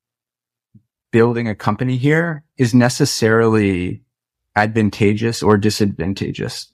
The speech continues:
in, you know, in current day. And maybe that's, like, maybe I've got a different view on the world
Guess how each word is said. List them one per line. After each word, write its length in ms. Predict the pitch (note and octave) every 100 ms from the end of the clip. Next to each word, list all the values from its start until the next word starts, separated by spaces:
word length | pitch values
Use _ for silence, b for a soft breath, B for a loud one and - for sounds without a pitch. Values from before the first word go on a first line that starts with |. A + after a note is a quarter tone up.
| -
in, 340 | G2+ F2+ D#2+ - _ _ _ _
you 160 | G2+
know, 260 | G#2 F2 E2+
in 160 | G#2+ G2
current 320 | F#2+ G#2+ F#2+
day. 260 | F#2+ G#2 G2+
And 120 | A#2
maybe 180 | C3 D3+
that's, 240 | D#3 C#3+
like, 300 | C#3 G#2+ G#2 _ _ _ _ _ -
maybe 200 | C#3+ D3+
I've 140 | C#3
got 140 | - B2+
a 40 |
different 600 | G#2+ G#2+ - G#2+ F#2+ G#2
view 180 | G2+ G2+
on 140 | G2+
the 60 | F#2
world 500 | F#2 F2+ F#2 E2 -